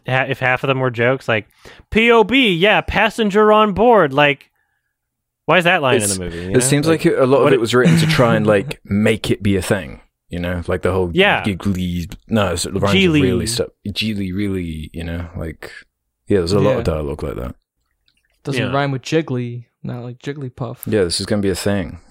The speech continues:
Speaker 2: This is the word.
Speaker 3: Geely.
Speaker 2: Yeah, there was a
Speaker 3: Like, really?
Speaker 2: the weird thing that, um, stood
Speaker 3: <laughs>
Speaker 2: out to me was, um, you know that whole beat where they're talking about,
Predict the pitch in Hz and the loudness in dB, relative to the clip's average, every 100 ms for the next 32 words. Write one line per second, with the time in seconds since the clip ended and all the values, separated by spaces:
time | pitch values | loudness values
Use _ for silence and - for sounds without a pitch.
0 | - - 90 - 98 85 78 - 131 - | -14 -10 -8 -2 -2 -2 -4 -10 -14 -16
1 | _ _ _ - 143 120 123 120 123 120 | _ _ _ -2 0 2 2 2 0 -2
2 | - - 139 135 120 127 175 - 196 156 | -8 -8 -6 -2 2 2 2 2 2 4
3 | 127 117 113 190 123 117 113 - 113 123 | 2 2 0 2 2 2 0 0 2 2
4 | 104 95 90 98 95 95 101 117 127 87 | 2 0 0 0 0 -2 0 0 0 2
5 | 110 104 82 - 95 92 101 90 87 87 | 2 2 0 -4 -4 -4 -6 -6 -4 -6
6 | 87 82 101 98 - 92 95 90 85 | -8 -8 -4 -4 -4 -6 -6 -8 -10